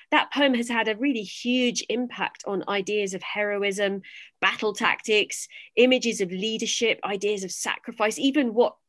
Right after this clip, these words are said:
roles women take in war. And that influence has lasted well beyond the ancient world. So the ideals that are embodied in heroes like Achilles and Hector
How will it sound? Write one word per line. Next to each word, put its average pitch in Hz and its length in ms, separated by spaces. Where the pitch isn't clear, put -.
roles 202 420
women 202 580
take 208 420
in 185 180
war. 165 480
And 240 220
that 294 220
influence 226 460
has 196 140
lasted 202 480
well 233 300
beyond 208 360
the 190 100
ancient 185 340
world. 180 380
So 202 200
the 208 200
ideals 208 640
that - 240
are 180 140
embodied 185 580
in 170 120
heroes 185 520
like 180 240
Achilles 185 560
and 165 100
Hector 196 480